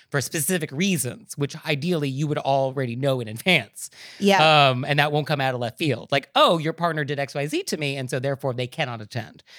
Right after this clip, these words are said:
Speaker 1: Eh, but it is a high etiquette crime to just, like, casually decide, "Oh, we're only gonna invite one half of a couple."
Speaker 2: <laughs>
Speaker 1: But
Speaker 2: "Hey,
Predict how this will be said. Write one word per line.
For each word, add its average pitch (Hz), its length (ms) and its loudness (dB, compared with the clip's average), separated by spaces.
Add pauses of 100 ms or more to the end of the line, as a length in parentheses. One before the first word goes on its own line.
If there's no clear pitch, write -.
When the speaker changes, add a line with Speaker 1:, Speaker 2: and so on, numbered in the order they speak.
(300)
Speaker 1:
Eh, 190 80 -8
but 202 240 2
it 220 140 4
is 233 160 2
a 208 120 4
high 190 260 2
etiquette 208 340 2
crime 151 320 2
to 143 100 0
just, 131 320 -2
like, 127 320 0
casually 156 540 2
decide, 131 340 0
"Oh, 135 120 0
we're 127 180 -2
only 123 140 -4
gonna 113 140 -6
invite 113 220 -6
one 107 100 -12
half 110 200 -6
of 95 140 -14
a 92 40 -14
couple." - 400 -8 (260)
Speaker 2:
<laughs> 220 140 -2 (240)
Speaker 1:
But 196 180 -8 (420)
Speaker 2:
"Hey, 240 400 6